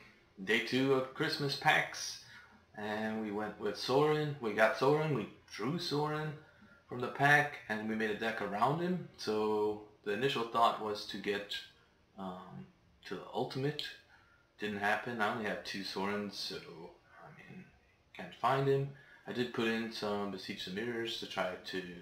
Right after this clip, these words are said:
fish for him, but usually it ended up, uh, fishing for some other stuff. And then I was looking at the thirteen damage, and so I put in some spells that did, you know, minus thirteen,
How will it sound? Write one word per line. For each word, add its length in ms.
fish 180
for 240
him, 300
but 240
usually 320
it 80
ended 200
up, 220
uh, 180
fishing 340
for 120
some 180
other 220
stuff. 360
And 140
then 300
I 60
was 140
looking 220
at 220
the 280
thirteen 760
damage, 640
and 160
so 460
I 40
put 260
in 180
some 180
spells 600
that 240
did, 320
you 120
know, 140
minus 300
thirteen, 720